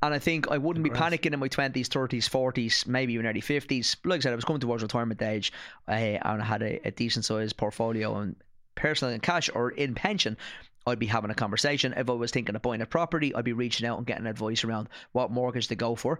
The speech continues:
Speaker 1: Um, house prices are not going anywhere for first time buyers. This, I, I, I get really frustrated by people online, um, talking about crashes. I mean, it, it, I,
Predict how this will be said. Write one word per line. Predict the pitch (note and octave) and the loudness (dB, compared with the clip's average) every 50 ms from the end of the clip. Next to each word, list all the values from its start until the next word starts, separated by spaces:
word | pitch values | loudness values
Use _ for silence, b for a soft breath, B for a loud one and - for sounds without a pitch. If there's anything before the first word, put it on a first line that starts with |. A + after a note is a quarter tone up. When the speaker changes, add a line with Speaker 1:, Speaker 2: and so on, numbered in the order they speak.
| B B B B B B B B | B B B B B B B B
Speaker 1:
Um, | B2+ B2+ B2 A#2 A#2 A2 A#2 B B B B B | 0 2 2 2 0 -2 -4 B B B B B
house | - D3+ E3 G3 - | 2 2 2 2 2
prices | - - F#3 F3 E3+ C#3+ - D3 C3+ B2 - | 2 2 2 4 4 4 2 2 2 2 0
are | - B2+ | 0 0
not | B2 B2 A#2+ - | 0 0 0 0
going | B2+ A2+ A2 A#2 | 0 0 2 2
anywhere | C#3+ F3 F3+ D#3 B2+ A2 A2+ A2 A2+ | 2 2 2 2 2 2 0 0 0
for | - A2+ | -2 -2
first | - - A#2 A#2 A2+ - | -2 0 0 0 0 0
time | - A2+ A2 A2 A2 | 0 0 0 0 0
buyers. | - A#2 A#2+ C3 C#3+ C#3 - - | 0 0 2 2 2 2 0 0
This, | - A#2 B2+ C3 B2 - - - | 0 0 0 2 2 2 0 0
I, | G2 G#2 - - | -2 -4 -4 -4
I, | A#2 A2+ - - | -4 -4 -2 -2
I | A#2+ | 0
get | A#2 A#2 G2 | 0 0 2
really | C3 D3+ E3+ E3 | 2 2 2 2
frustrated | C3+ - C3+ - - C#3 C#3 C3 | 2 0 2 2 2 2 2 0
by | - A#2+ | -2 -2
people | - - A#2+ - A#2+ A#2 | 0 0 0 0 0 0
online, | A2+ A2+ A2+ A#2 A#2 A2 A2 - B B B B B B B B | 0 0 0 0 0 -2 -2 -6 B B B B B B B B
um, | - A2+ A#2 A2+ A2 G#2+ G#2+ G#2+ A2 G#2 G2 - - _ _ _ _ - | 0 0 2 2 2 0 0 0 -2 -4 -4 -8 -12 _ _ _ _ -2
talking | - C3+ A#2+ A#2 - A#2 | 0 2 2 2 0 0
about | G#2 G#2+ G#2+ G#2+ - | 0 0 0 -2 -2
crashes. | - - - A2+ A#2 A2+ - G2+ - - - | -2 0 0 2 2 2 2 2 0 0 0
I | - | 0
mean, | B2+ B2+ B2+ B2+ - - | 0 0 0 -2 -4 -8
it, | - B2+ - - - - - | -8 -8 -10 -10 -14 -18 -16
it, | - - - - - - - | -14 -14 -12 -12 -8 -2 0
I, | D#3+ D#3+ | 0 0